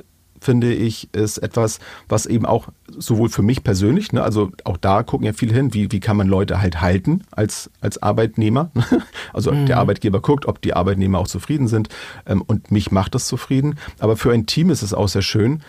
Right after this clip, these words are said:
Speaker 1: weil, weil man ja andere Menschen auch besser kennenlernt, wenn sie eben ihre, ihre Stärken auch zeigen können, wenn sie ihre
Speaker 2: Ja.
Speaker 1: Ideen mit einbringen können. Und auf der anderen Seite, das sage ich aber auch ganz ehrlich, bekomme ich aber auch gesagt, wenn es auch manchmal zu viel ist.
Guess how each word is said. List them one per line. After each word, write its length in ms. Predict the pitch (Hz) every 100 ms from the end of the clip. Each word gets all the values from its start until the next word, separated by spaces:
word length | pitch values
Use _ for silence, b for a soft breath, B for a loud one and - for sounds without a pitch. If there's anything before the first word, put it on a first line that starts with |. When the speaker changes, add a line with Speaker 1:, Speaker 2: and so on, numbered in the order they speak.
| B B -
Speaker 1:
weil, 420 | 107 110 113 117 -
weil 160 | 113
man 120 | 117
ja 140 | 113 98
andere 260 | 131 123
Menschen 440 | 110 113 - 120 113
auch 80 | -
besser 260 | 120 -
kennenlernt, 680 | - 139 160 95 92 92 -
wenn 140 | 104 98
sie 180 | 98 92
eben 120 | 95
ihre, 300 | 104 95 95
ihre 200 | 104 95
Stärken 380 | 90 98 101 87
auch 100 | 92
zeigen 400 | - 123 104 87
können, 240 | 95 92
wenn 120 | 92
sie 120 | 92 90
ihre 300 | 123 - 95
Speaker 2:
Ja. 80 | 92 B B B B -
Speaker 1:
Ideen 380 | 107 117 117 135
mit 140 | 117
einbringen 440 | - 117 110 113 107
können. 400 | 117 110 110 B B B B -
Und 120 | 113
auf 120 | 131
der 140 | - 95
anderen 240 | 110 151
Seite, 340 | 139 151 170 147
das 100 | 127
sage 180 | 123
ich 100 | 117
aber 140 | 117 101
auch 100 | -
ganz 220 | 135 131
ehrlich, 340 | 120 123 123
bekomme 340 | - 110 131 139
ich 140 | -
aber 160 | 113 113
auch 140 | 120
gesagt, 460 | 95 95 127 127 143
wenn 80 | 123
es 120 | 123
auch 100 | -
manchmal 240 | 131 120 98
zu 140 | -
viel 300 | - 160 110
ist. 220 | 85 -